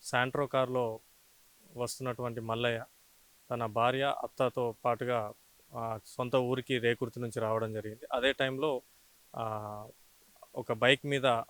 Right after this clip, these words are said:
వచ్చి, ఆ, కారుకు వెనుక సైడ్ నుంచి హిట్ ఇవ్వడం వల్ల అతను, ఆ, రోడ్డుకి రైట్ సైడ్‌లో ఉన్నటువంటి ఒక చెట్టుకు గుద్దుకోవడం వల్ల అతను అక్కడనే స్పాట్‌లో చనిపోవడం జరిగింది. వాళ్ళ భార్యకు, అత్తకు కూడా చిన్న చిన్న దెబ్బలు జరి-,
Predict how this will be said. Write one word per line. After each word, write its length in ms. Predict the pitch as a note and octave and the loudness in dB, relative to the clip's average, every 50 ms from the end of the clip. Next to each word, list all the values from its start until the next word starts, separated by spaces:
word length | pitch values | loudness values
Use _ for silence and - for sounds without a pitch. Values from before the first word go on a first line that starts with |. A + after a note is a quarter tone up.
| _ - | _ -6
వచ్చి, 460 | C3 B2 A#2 - - D3 B2+ A2+ A#2 - - - - - - | -6 -4 -4 -2 0 0 0 0 -2 -8 -14 -20 -18 -12 -8
ఆ, 240 | B2 A2+ A2 G#2+ G#2+ - - | -6 -6 -6 -6 -6 -2 4
కారుకు 360 | B2+ B2 B2+ C3+ - C3+ B2+ | 6 6 6 6 4 0 0
వెనుక 260 | A#2+ A#2+ B2+ A#2+ C#3+ | 0 0 0 0 0
సైడ్ 240 | - - C#3 C3 B2 | 2 2 2 2 2
నుంచి 240 | C3 A#2+ - - A#2+ | -2 -4 -4 -6 -6
హిట్ 160 | A2 - - | -4 -2 0
ఇవ్వడం 300 | C3 B2+ B2+ B2 A#2+ A#2+ | 2 4 4 4 2 2
వల్ల 300 | A#2 A#2 A#2+ A#2+ A2 G#2 - _ _ _ _ _ _ _ _ _ _ - C3 | 2 2 2 2 0 0 -4 _ _ _ _ _ _ _ _ _ _ -2 -2
అతను, 460 | A#2+ - B2+ B2+ B2 A#2 A2 G#2 G#2 _ _ _ _ _ _ _ - - - | 0 2 2 0 0 0 -2 -4 -6 _ _ _ _ _ _ _ -18 -10 -6
ఆ, 140 | C3+ C3+ B2 | -4 -2 2
రోడ్డుకి 320 | B2+ C3+ C#3+ D3 D3+ - D3 | 4 6 6 6 6 6 6
రైట్ 200 | C3 C3 C3+ - | 8 8 6 8
సైడ్‌లో 300 | - D3+ C#3 C3+ C3+ C3+ | 6 6 8 8 8 6
ఉన్నటువంటి 380 | C3 C3 B2 C3 B2+ B2+ B2+ | 6 4 4 4 4 4 4
ఒక 60 | A#2+ - B2 - - | 2 2 0 0 0
చెట్టుకు 320 | C#3 B2 - C#3+ C3+ C3 A#2+ | 0 2 2 0 0 0 0
గుద్దుకోవడం 440 | B2+ A#2 C3+ B2 - C3 B2 B2 B2 | 0 0 0 2 2 4 4 4 4
వల్ల 180 | A#2+ B2 B2+ D3+ | 2 2 2 2
అతను 280 | D3+ C#3 - C3 A#2+ | 0 0 0 -2 -2
అక్కడనే 360 | A#2 - - C3 B2+ B2+ B2 A2+ | -2 0 0 -2 0 -2 -2 -6
స్పాట్‌లో 420 | - - - A#2 A#2 - - B2 | -2 0 2 2 2 2 0 -2
చనిపోవడం 460 | A2+ A2+ A2+ A2 - A#2+ A#2 A#2 A2+ | -2 -2 -2 -2 0 0 0 0 -2
జరిగింది. 400 | A2+ A2 A2+ A2 A2 A2+ - E3+ - _ _ _ _ _ _ _ _ - | -4 -6 -6 -8 -10 -10 -14 -18 -20 _ _ _ _ _ _ _ _ 0
వాళ్ళ 140 | A#2 A#2 A#2+ | 2 4 4
భార్యకు, 460 | A2 A#2 A#2+ B2+ C3 C#3 C#3 - C#3+ | 6 8 8 8 8 6 4 4 2
అత్తకు 360 | C3 A#2+ - - C3 A#2 B2 | 2 2 2 0 -2 -2 -4
కూడా 320 | A2+ B2 B2 C3 C3 B2 A2+ | -4 0 2 2 2 2 2
చిన్న 220 | A2 - C3 B2 | -2 -4 -4 -4
చిన్న 220 | A#2 - C3+ B2+ A#2+ | -4 -2 -2 0 0
దెబ్బలు 320 | A2 A#2 G#2+ B2 B2 A#2+ | 0 0 2 2 2 2
జరి-, 340 | A#2+ A#2+ A2+ A#2 A#2 A#2 | 2 2 2 2 0 -4